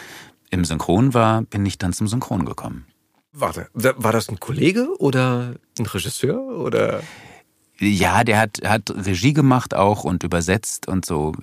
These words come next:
Speaker 1: wirst du nicht mehr kennen. Melvin Quinones.
Speaker 2: Toller Name,
Speaker 1: Ja.
Speaker 2: ist mir noch nicht untergekommen,
Speaker 1: Ja, siehste.
Speaker 2: weil an den Namen erinnert man sich.
Speaker 1: Ja.
Speaker 2: Und der hat gesagt, äh
Speaker 1: Das, ja, na, der hat, hat gehört irgendwie, was ich mache und hat gesagt, „Mensch, wir suchen doch immer Kinder,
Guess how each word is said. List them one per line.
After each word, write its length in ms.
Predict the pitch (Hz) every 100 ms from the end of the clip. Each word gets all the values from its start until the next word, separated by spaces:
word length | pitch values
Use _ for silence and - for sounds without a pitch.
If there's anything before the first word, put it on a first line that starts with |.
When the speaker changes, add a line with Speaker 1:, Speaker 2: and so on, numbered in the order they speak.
| - -
Speaker 1:
wirst 440 | - 50 - -
du 40 | 65
nicht 180 | -
mehr 120 | - -
kennen. 420 | - 62 - - _ _ _ _ _ _ -
Melvin 500 | 87 82 92 92 90
Quinones. 840 | - 87 87 87 73 - - - _ _ _ _
Speaker 2:
Toller 300 | - 101 87
Name, 440 | 76 87 127 98 76
Speaker 1:
Ja. 160 | 71 65
Speaker 2:
ist 120 | 85
mir 60 | 120
noch 140 | 95
nicht 220 | 80 76 -
untergekommen, 440 | 87 85 101 85
Speaker 1:
Ja, 140 | 127
siehste. 160 | 151 113
Speaker 2:
weil 180 | 92 -
an 140 | 92
den 180 | 95 98
Namen 260 | 90 87 -
erinnert 400 | 95 - 76 -
man 100 | 87
sich. 300 | 127 156 - -
Speaker 1:
Ja. 240 | 85 - - _ _ _ _ _ _ _
Speaker 2:
Und 80 | 101
der 60 | 110
hat 100 | -
gesagt, 400 | 117 113 - -
äh 300 | 107 113 110
Speaker 1:
Das, 200 | 104 110
ja, 300 | 110 131 160
na, 120 | 123
der 120 | 113
hat, 220 | 113 - 107
hat 200 | 110 -
gehört 420 | 101 113 175 -
irgendwie, 500 | 120 123 117 117 101
was 180 | 92 -
ich 120 | -
mache 280 | 90 151 151
und 180 | 131 110
hat 140 | 104
gesagt, 260 | 107 98 -
„Mensch, 200 | 139 -
wir 80 | 101
suchen 260 | 127 147
doch 140 | 117 -
immer 240 | 113 113
Kinder, 420 | - 113 120 123